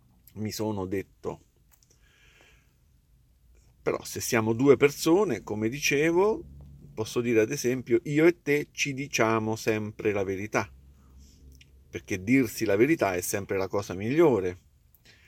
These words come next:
Oppure posso dire, non è carino dirsi le cose sottovoce. Quindi io parlo con te, tu parli con me, ci parliamo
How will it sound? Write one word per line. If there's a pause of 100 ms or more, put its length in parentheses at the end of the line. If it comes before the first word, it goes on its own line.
(680)
Oppure
posso
dire,
non
è
carino
dirsi
le
cose
sottovoce. (1080)
Quindi
io
parlo
con
te,
tu
parli
con
me, (120)
ci
parliamo